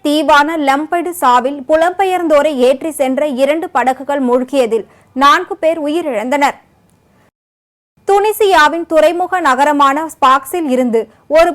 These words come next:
படகில் நாற்பத்தி எட்டு பேரும் மற்றொரு படகில் நாற்பத்தி இரண்டு பேரும் பயணம் செய்ததாக கூறப்படுகிறது. இந்த விபத்தில் நான்கு பேர் உயிரிழந்த நிலையில், ஒரு பெண் மற்றும் அவரது ஒரு வயது குழந்தையின் உடல்களை மீட்டுள்ளதாக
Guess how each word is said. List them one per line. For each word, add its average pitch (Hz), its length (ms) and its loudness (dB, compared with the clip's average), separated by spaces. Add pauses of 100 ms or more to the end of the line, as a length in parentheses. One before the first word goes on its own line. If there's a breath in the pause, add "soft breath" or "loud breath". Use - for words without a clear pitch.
படகில் 349 480 0
நாற்பத்தி 302 440 -2 (120)
எட்டு 262 260 -6
பேரும் 233 320 2 (220 soft breath)
மற்றொரு 311 520 -2
படகில் 285 500 -2
நாற்பத்தி 277 400 -2
இரண்டு 277 380 -2
பேரும் 302 360 0
பயணம் 277 320 0
செய்ததாக 254 580 -2
கூறப்படுகிறது. 277 800 -2 (180)
இந்த 349 240 0
விபத்தில் 349 460 0
நான்கு 302 420 0
பேர் 330 260 -4
உயிரிழந்த 311 520 -2
நிலையில், 247 460 -2 (240 soft breath)
ஒரு 311 260 4
பெண் 330 320 0
மற்றும் 285 360 -2
அவரது 285 440 0
ஒரு 294 220 2
வயது 339 320 -2
குழந்தையின் 285 500 -2
உடல்களை 285 460 -2
மீட்டுள்ளதாக 262 800 -2